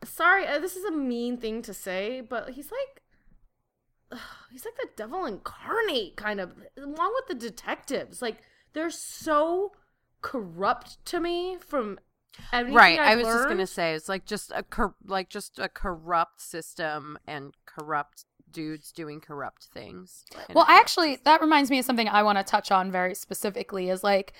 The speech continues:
Speaker 3: you know, all throughout, all throughout Serial, I would say I was very similar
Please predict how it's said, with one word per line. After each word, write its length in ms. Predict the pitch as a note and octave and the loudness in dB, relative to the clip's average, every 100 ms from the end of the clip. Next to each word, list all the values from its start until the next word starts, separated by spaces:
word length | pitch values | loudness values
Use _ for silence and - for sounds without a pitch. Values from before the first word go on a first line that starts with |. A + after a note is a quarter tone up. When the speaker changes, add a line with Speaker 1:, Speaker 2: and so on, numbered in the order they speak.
| - - | -20 -6
Speaker 3:
you 100 | B3 | 0
know, 160 | A#3 G#3 | 4 4
all 240 | A#3 B3 | 8 8
throughout, 640 | D#4+ D4 C4+ A3 G#3+ G#3 - _ _ _ _ - | 8 6 8 10 10 6 0 _ _ _ _ 8
all 180 | C4 | 10
throughout 340 | D#4+ D#4+ B3+ - | 10 8 8 6
Serial, 340 | B3 A3+ G#3 | 0 4 6
I 120 | G3+ G#3+ | 6 4
would 140 | G#3+ | 2
say 120 | A3+ | 0
I 200 | G#3+ G#3 | 4 4
was 140 | A#3 A#3 | 4 2
very 200 | A3+ G#3+ | 2 0
similar 680 | - G#3 F#3+ F#3+ F#3 F3+ | 0 0 2 4 2 0